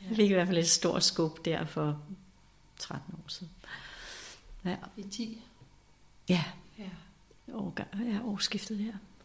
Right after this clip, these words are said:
Speaker 1: Ti.
Speaker 2: Så du skulle skubbes til?
Speaker 1: Jeg skulle da skubbes.
Speaker 2: Ja.
Speaker 1: Det blev jeg så også.
Speaker 2: Ja.
Speaker 1: Så.
Speaker 2: Hmm.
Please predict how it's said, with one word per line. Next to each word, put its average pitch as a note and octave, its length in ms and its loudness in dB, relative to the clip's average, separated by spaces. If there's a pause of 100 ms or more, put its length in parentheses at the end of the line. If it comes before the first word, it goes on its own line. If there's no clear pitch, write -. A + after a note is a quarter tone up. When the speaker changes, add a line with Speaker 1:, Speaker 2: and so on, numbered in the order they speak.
(100)
Speaker 1:
Ti. B3 260 -6
Speaker 2:
Så G#3 120 4
du G#3 120 4
skulle - 240 -2
skubbes G#3 420 0
til? A3 320 0 (520)
Speaker 1:
Jeg D3 120 2
skulle B3+ 220 2
da B3 60 2
skubbes. - 720 8 (140)
Speaker 2:
Ja. F3 120 -8 (1120)
Speaker 1:
Det E3 80 0
blev F#3 220 6
jeg G3+ 140 4
så D3 180 2
også. D3 240 2 (300)
Speaker 2:
Ja. F3+ 140 -8 (500)
Speaker 1:
Så. - 160 -8 (1900)
Speaker 2:
Hmm. E3 240 -6